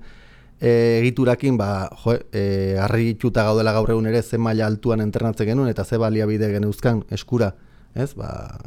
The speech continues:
ba, hobetzeko, eta juntzan taldia bea asko indartzen, eta jende berria sartzen, eta, eta iritsi zen momentu bat, ba, ja ikusi nuna, ostras, nik behar nun,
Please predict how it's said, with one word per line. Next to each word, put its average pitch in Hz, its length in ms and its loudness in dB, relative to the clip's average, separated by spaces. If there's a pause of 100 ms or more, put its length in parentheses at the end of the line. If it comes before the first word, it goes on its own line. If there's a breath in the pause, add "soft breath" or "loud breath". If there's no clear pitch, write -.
ba, 87 800 -2
hobetzeko, 107 380 0
eta 104 240 -2 (580 loud breath)
juntzan 143 420 2 (320)
taldia 135 340 2
bea 135 180 2
asko - 200 -4
indartzen, 127 560 0 (180)
eta - 180 -4
jende 120 260 0
berria 120 300 2
sartzen, 127 340 0
eta, 98 520 -2
eta 104 200 -4
iritsi 113 240 -2
zen 123 140 -2
momentu 123 400 0
bat, 135 180 -4 (800 soft breath)
ba, 104 160 0
ja 110 140 4
ikusi 120 380 -2
nuna, 117 400 0 (220)
ostras, - 400 -6
nik 110 300 -2 (480)
behar 113 360 2
nun, 127 340 0